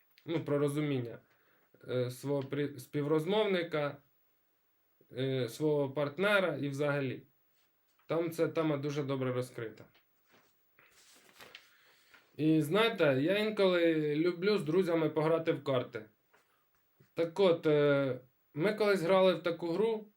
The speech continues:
яка називається «Мафія». І з цієї гри я запам'ятав,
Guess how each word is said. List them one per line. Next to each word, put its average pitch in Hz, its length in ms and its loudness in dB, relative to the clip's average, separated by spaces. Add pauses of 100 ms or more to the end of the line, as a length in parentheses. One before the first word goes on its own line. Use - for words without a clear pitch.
(760)
яка 147 220 -2
називається 170 680 2
«Мафія». 131 540 -2 (2250)
І 185 80 -6
з 190 80 -6
цієї 233 340 2
гри 214 280 6
я 180 380 2
запам'ятав, 170 960 0